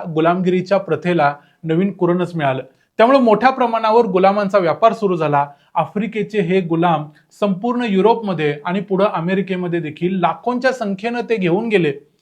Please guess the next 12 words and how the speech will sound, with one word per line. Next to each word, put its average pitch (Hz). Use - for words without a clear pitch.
तिथं 185
शेतावर 208
काम 190
करण्यासाठी, 170
घरातली 196
कामं 202
करण्यासाठी 180
या 220
गुलामांना 180
वापरलं 180
गेलं. 151
नंतर 214